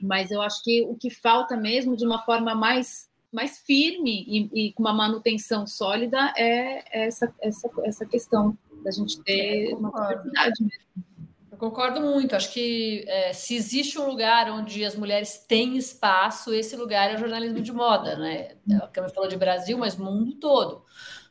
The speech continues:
Speaker 2: No mundo todo. É, é porque é assim, né? A gente precisa, é, é, são mulheres falando com mulheres, né? Senão não funciona. Então, acho que nesse sentido, isso, esse lugar tá muito garantido e concordo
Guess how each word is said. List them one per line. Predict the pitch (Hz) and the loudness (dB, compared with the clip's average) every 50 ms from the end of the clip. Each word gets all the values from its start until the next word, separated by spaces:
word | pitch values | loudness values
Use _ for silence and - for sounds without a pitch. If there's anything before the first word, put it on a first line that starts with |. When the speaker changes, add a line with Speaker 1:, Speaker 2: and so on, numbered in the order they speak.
| _ _ | _ _
Speaker 2:
No | - 196 180 | -14 -12 -8
mundo | 180 180 180 | -8 -10 -10
todo. | - - 180 165 165 165 202 233 - | -12 -16 -14 -14 -14 -12 -14 -14 -6
É, | - - 233 269 - - | -2 0 0 0 0 -4
é | 220 | -8
porque | 220 - - - 269 277 254 | -8 -6 -2 -2 0 2 4
é | 240 - - | 4 6 4
assim, | - - - - 427 320 214 | 4 0 -2 -4 -2 -2 -2
né? | 190 180 180 175 | -2 -2 -2 -2
A | |
gente | 175 - - - - | -4 -4 -6 -8 -10
precisa, | - - - - 190 175 180 185 | -10 -10 -12 -12 -10 -2 0 2
é, | 190 202 208 202 190 185 175 175 - - - 196 180 - - - - - - | 4 4 4 4 4 2 0 -4 -8 -10 -8 -2 0 0 0 -2 -4 -16 -14
é, | - 101 95 92 92 - - - - _ | -8 -6 -4 -4 -6 -8 -14 -20 -20 _
são | - - - 185 | -12 -8 -6 -6
mulheres | 185 190 190 196 214 233 233 | -4 0 4 4 4 4 2
falando | - 247 233 220 220 220 | 2 2 2 2 0 0
com | - 226 | 0 0
mulheres, | 226 214 208 190 170 156 147 151 156 - - | 2 4 4 4 4 4 0 -2 -6 -8 -8
né? | 175 170 | -8 -6
Senão | 170 - - 175 175 175 175 180 190 208 214 - - _ _ _ | -6 -6 -4 -4 -2 -2 0 0 0 -2 -4 -6 -10 _ _ _
não | - 196 185 185 | -8 -6 -6 -6
funciona. | - 214 202 202 - 226 208 185 160 156 160 180 - - - - - - - - - - 202 190 - - - _ _ _ | -4 -4 -4 0 2 4 4 4 4 2 -4 -6 -10 -14 -20 -20 -20 -18 -18 -14 -8 -2 -2 -2 -2 -2 -16 _ _ _
Então, | - - 170 180 170 170 175 180 180 180 180 180 180 175 175 175 185 | -2 0 0 0 0 0 0 0 0 0 0 0 0 -2 -2 -2 -2
acho | 185 170 151 - - | -2 -2 -2 -2 -4
que | - 196 190 180 | -6 -8 -8 -8
nesse | 170 175 180 175 - - - | -6 -6 -4 -4 -4 -4 -6
sentido, | - 180 175 175 - - 196 196 190 208 208 | -6 -4 -4 -4 -4 -4 -4 -4 -4 -4 -4
isso, | 202 - - - | -4 -6 -8 -8
esse | 202 - - 208 | -8 -8 -6 -6
lugar | 190 190 185 190 196 196 | -6 0 2 4 4 4
tá | 196 220 | 2 2
muito | 208 208 214 214 226 | 0 0 0 0 2
garantido | 226 226 233 247 233 - 233 240 233 | 2 2 2 2 0 0 -2 -2 -2
e | 269 254 | -2 -2
concordo | - 262 247 - 247 240 247 240 226 | -4 -4 0 0 0 0 0 -4 -8